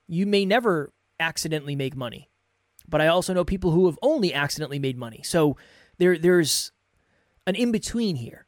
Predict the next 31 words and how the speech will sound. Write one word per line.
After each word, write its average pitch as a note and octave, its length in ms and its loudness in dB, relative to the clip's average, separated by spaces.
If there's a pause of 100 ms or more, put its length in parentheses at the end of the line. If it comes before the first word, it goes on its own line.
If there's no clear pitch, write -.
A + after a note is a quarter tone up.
(220)
But E3+ 180 0
the F#3+ 100 -6
ultimate A3+ 400 -2
point G3+ 220 -2
I'm D#3+ 80 -4
trying D3+ 260 -2
to C#3 80 -8
make F#3+ 260 0
is C3+ 300 -2 (880)
make A3 280 0
sure C#4+ 180 -2
you're A#3 160 2
measuring F3+ 520 0
your D3+ 120 -2
download E3 520 0
numbers C#3+ 800 -2 (720)
effectively G#3+ 1040 -4 (800)
and E3+ 640 0
balancing F3 640 -2
that D3+ 220 0
with C#3+ 140 -4
all E3 200 2
the D3+ 140 0
other D3+ 160 0
things C#3 300 -6
you C3 40 -4
should C3 220 -4
be C3+ 100 -6
measuring C3 400 -6
as A#2+ 160 -8
well. A#2+ 300 -10